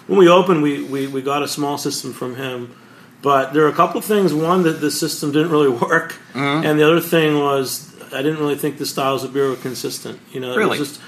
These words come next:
Speaker 1: well, I said there'd be an Imperial I P A, an Imperial Stout. It was just too off the charts for me. I, I kind of, I'm a purist. I think I like cask ales that are,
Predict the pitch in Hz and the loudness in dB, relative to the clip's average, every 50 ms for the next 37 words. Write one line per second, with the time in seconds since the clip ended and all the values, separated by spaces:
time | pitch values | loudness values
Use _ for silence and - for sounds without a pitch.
0 | - - - - 220 196 202 170 156 147 147 147 139 139 139 135 135 - 175 170 | -18 -8 -2 0 2 2 4 2 2 4 4 2 2 2 0 0 2 2 2 4
1 | 156 151 147 143 - - 147 147 143 143 139 131 127 117 - 156 156 151 139 - | 4 4 2 2 0 0 0 2 2 2 0 -2 -4 -6 -4 -2 -2 -2 -2 -4
2 | - - 151 147 143 143 131 131 190 180 160 - - - 196 190 170 156 139 - | -4 -4 -4 -2 -2 -2 -2 -2 -4 -6 -8 -10 -6 -2 0 0 0 0 0 -4
3 | 175 147 - - 143 139 - - - 127 117 107 107 110 113 - - - - - | -6 -8 -6 -6 -6 -6 -6 -8 -12 -14 -12 -14 -14 -16 -16 -20 -20 -20 -20 -20
4 | - - - - 135 139 135 - 156 139 131 120 113 - - - 131 123 113 113 | -16 -12 -10 -6 -4 -4 -4 -4 -4 -4 -4 -4 -8 -10 -12 -12 -10 -10 -10 -6
5 | - - 143 135 127 113 - 131 123 107 127 120 123 123 120 113 107 - - 120 | -2 0 0 0 0 -2 -4 -8 -8 -8 -8 -8 -8 -8 -8 -10 -12 -12 -10 -10
6 | 123 117 - - - 120 120 117 104 113 117 110 107 107 | -8 -8 -8 -8 -8 -6 -6 -6 -8 -10 -12 -14 -14 -16